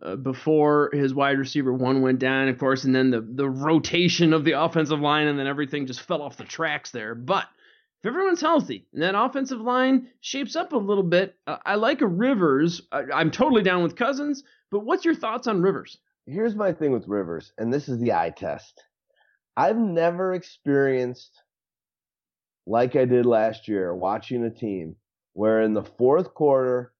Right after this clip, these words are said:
Speaker 2: things coming down and seeing a player and a team that looked in so much disarray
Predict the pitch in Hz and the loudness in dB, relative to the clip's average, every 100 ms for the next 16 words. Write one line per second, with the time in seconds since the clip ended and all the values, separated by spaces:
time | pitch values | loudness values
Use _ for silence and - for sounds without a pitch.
0 | _ _ _ _ 123 139 170 170 - 160 | _ _ _ _ -4 -2 -2 -4 -2 -2
1 | 160 156 143 127 123 120 117 117 _ _ | 2 0 2 0 0 0 -2 -8 _ _
2 | _ 113 113 - - 135 160 165 170 170 | _ -8 -8 -8 -4 2 2 2 0 -2
3 | 143 139 135 127 107 98 - 107 104 - | -2 2 4 2 -2 -4 -10 -12 -12 -14
4 | 131 131 117 104 90 76 110 113 107 92 | -10 -6 -6 -6 -8 -4 -6 -4 -8 -8
5 | - - 127 143 151 139 - 117 120 123 | -10 0 2 2 0 -2 -6 -2 -2 -2
6 | 117 104 95 76 73 | -4 -2 -2 -2 -6